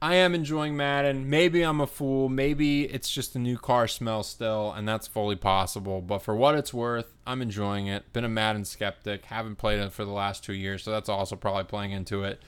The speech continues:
But I'm also, I'm enjoying the presentation, the graphics. I think it's a good enough time. Is it gonna last me forever? Is, is Madden gonna be the game I primarily play for the rest of the year? We'll see.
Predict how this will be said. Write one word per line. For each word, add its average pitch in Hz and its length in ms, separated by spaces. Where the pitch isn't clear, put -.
But 175 160
I'm 165 180
also, 160 300
I'm 131 140
enjoying 113 260
the 104 60
presentation, 101 720
the 95 60
graphics. 101 680
I 139 60
think 131 180
it's 117 140
a 98 100
good 131 160
enough 117 200
time. 87 420
Is 113 160
it 120 60
gonna 127 180
last 113 400
me 123 100
forever? 143 640
Is, 98 180
is 92 160
Madden 120 340
gonna 117 140
be 117 100
the 107 100
game 117 280
I 110 80
primarily 113 640
play 151 260
for 147 140
the 147 80
rest 143 220
of - 40
the 147 80
year? 139 140
We'll 143 160
see. 131 400